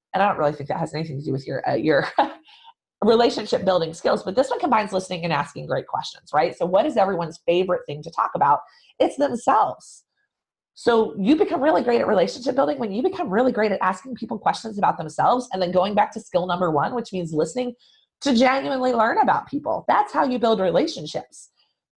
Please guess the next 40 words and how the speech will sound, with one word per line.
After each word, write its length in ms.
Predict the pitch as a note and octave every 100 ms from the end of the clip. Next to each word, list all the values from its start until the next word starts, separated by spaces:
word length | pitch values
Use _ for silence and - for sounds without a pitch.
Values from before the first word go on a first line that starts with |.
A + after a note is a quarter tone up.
| _ -
The 160 | E3+
most 360 | F3+ G#3+ D4 -
thing, 240 | - F3+ - -
important 400 | F3 G#3+ - G3+
thing 140 | F3
here, 300 | E3 E3+ D#3
though, 160 | D#3 B2
is 140 | -
that 120 | -
you 80 | - - -
have 240 | D#3 E3 -
to 100 | -
be 260 | D#3 D3 D3
genuine, 560 | - C#3+ C3 C3 - - _ _ _ _ -
okay? 280 | - E3 E3
Like, 240 | D3 C#3+ - _ _ _ _
it 260 | F#3 F#3+ -
will, 600 | F3 F3 E3+ D#3+ D#3 - -
you 140 | G3
will 100 | G#3+
stick 220 | A#3 C4 B3
out 140 | E3
like 120 | -
a 60 | D3
sore 240 | C#3+ E3
thumb 280 | E3 C3+ C3+
if 160 | D3 -
you 160 | D3+ D3
are 260 | C#3+ C#3
feigning 360 | - E3 F3+ D3
interest, 420 | C#3 D3 C3+ -
if 100 | E3+
you 80 | C#3
are 80 | C#3
pretending 400 | D#3 F#3+ G#3+ G3
to 100 | E3+
be 100 | C#3
interested 340 | C#3 D3 C#3+
in 120 | C#3+
someone, 380 | C#3+ C3+ C#3 C#3